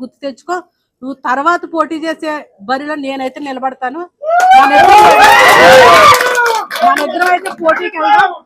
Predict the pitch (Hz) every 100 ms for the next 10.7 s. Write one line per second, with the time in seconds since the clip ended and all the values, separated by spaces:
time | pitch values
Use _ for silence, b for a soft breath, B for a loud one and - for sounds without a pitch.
0 | _ _ 247 277 277 233 349 349 349 -
1 | 320 320 330 320 320 311 294 _ _ 262
2 | 277 311 302 277 277 349 359 359 381 349
3 | 339 339 339 320 330 330 311 294 311 320
4 | 381 349 _ _ 247 254 254 349 370 370
5 | 359 370 330 320 339 330 320 311 254 302
6 | 233 294 320 330 320 302 285 285 285 269
7 | 269 269 262 - 262 247 262 277 254 -
8 | 349 b b _ 262 262 320 320 311 302
9 | 277 262 294 277 240 240 262 277 277 277
10 | - 269 262 277 240 247